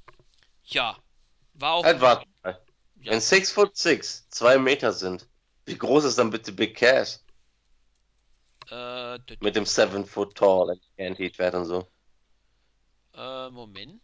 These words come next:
Speaker 1: Moment, äh, äh, äh, äh.
Speaker 2: Okay, ich laber, während du guckst, ich laber, während du guckst.
Speaker 1: Ja, ich hab's gefunden, äh, okay, äh, er wird offiziell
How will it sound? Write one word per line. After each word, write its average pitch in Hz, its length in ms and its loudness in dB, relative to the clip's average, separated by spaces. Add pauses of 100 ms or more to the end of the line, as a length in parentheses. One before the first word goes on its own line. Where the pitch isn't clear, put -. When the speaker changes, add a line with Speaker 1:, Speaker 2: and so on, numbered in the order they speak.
Speaker 1:
Moment, 120 540 -18
äh, 120 260 -16
äh, 117 140 -18 (100)
äh, 113 180 -16
äh. 113 120 -18
Speaker 2:
Okay, 104 340 0
ich - 180 -16
laber, 92 300 2
während 92 240 -2
du 87 80 -14
guckst, 90 280 -6
ich - 120 -10
laber, 87 300 2
während 87 260 -4
du - 40 -20
guckst. - 440 -20
Speaker 1:
Ja, 139 180 0
ich 220 140 -2
hab's - 200 -6
gefunden, 240 1000 -10
äh, 165 400 -8 (480)
okay, 190 380 -4 (480)
äh, 160 260 -2 (120)
er 139 200 -6
wird 180 240 -4
offiziell 190 500 -4